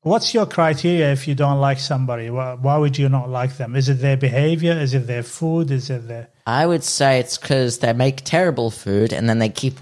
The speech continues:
Speaker 2: winning.
Speaker 1: Yeah, yeah. W-, well, um,
Speaker 2: And then the good people,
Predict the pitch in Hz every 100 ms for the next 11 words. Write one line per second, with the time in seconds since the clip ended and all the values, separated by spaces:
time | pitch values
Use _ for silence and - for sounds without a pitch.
0 | 90 107 147 151 117 82 73 _ _ _
1 | _ 143 147 147 139 127 107 - - 139
2 | _ _ 151 147 147 139 139 139 139 135
3 | 135 135 139 143 165 160 143 190 - 147
4 | 147 139 135